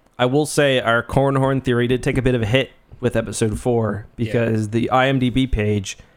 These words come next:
Speaker 1: had it saying that Nish would appear in the episode or did appear. Um, and I don't thi-,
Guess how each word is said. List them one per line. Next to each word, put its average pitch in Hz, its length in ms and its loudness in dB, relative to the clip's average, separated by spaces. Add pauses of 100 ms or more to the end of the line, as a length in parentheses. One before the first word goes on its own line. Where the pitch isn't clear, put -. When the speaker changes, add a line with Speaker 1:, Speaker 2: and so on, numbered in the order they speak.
(400)
Speaker 1:
had 135 400 2
it 127 140 -2
saying 127 440 2
that 110 540 0
Nish 123 500 -2
would 127 200 4
appear 123 460 2
in 120 80 2
the 120 100 2
episode 117 300 0
or 113 80 0
did 113 200 0
appear. 113 500 0 (480)
Um, 113 500 0 (200)
and 135 100 4
I 147 40 4
don't 185 140 2
thi-, 226 140 0